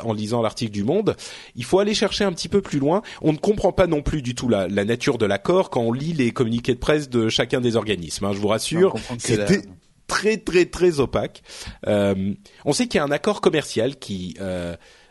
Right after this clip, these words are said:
Speaker 1: qui inclut, euh, une certaine somme d'argent. D'après, euh, ce qu'on comprend, alors on a fouillé un petit peu, euh, ce que les journalistes, les vrais journalistes, eux, ont réussi, euh, je dis les vrais journalistes par rapport à moi, hein, pas par rapport au Monde, parce que quand même,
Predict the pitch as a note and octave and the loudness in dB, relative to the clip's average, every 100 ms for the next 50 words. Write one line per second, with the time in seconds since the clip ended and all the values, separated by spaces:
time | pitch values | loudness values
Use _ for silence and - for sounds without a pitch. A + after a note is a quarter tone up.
0 | _ - A#2 A#2 E3+ E3 - E3 D#3+ D3 | _ -8 -8 0 0 0 -4 -2 -2 -4
1 | - A2 G2 B2 G#2 G2+ C#3+ B2 C3 - | -6 -2 -2 0 -2 -2 -2 0 0 0
2 | C3+ A2+ E2+ F#2 C3 - _ - - - | 0 0 -2 -4 -6 -10 _ -20 -20 -20
3 | - _ _ _ _ A2+ F3 G3+ - - | -20 _ _ _ _ 0 2 2 0 0
4 | A3+ G#3+ - B2+ A#2 - F3+ F#3 F#3 F3+ | 2 2 2 2 0 0 0 0 0 0
5 | E3 C3 - A#2+ - G2+ F#2 G2+ G#2+ D#3 | -2 0 -2 0 0 0 0 -2 -2 -2
6 | D#3 D3 G#2 - G2+ C#3+ G#3+ - - - | 0 0 0 -6 0 2 2 -2 -16 -4
7 | B2 - - - G#3+ G3 - A#2 A2 C#3+ | -2 -2 -4 0 2 2 0 0 2 2
8 | C#3+ C#3 D3 - F#2+ F2+ D3+ C#3+ A2 F#2+ | 0 -2 -4 -4 -4 -2 -2 0 -2 -2
9 | G2 G2 - - - C3+ A#2 - - G#2 | -2 -2 -4 -6 0 2 2 -2 -8 -4
10 | G#2 B2+ B2+ B2 - B2+ A#2 A#2 A#2+ B2+ | 0 0 0 -4 -4 -2 0 2 0 -2
11 | C#3+ B2+ D3 C3+ B2+ C#3 - A2 G#2 G#2+ | 0 0 0 0 0 -2 -2 0 2 0
12 | G2+ G2+ E2+ D#2+ F#2+ G2+ G2 F2 F#2+ G#2 | 2 0 -2 -4 -6 -4 -4 -4 -2 0
13 | F#2 A#2 C#3 C3 F#2+ G#2 G#2 G#2 C3+ D3+ | 0 0 0 -2 -4 -4 -2 0 0 0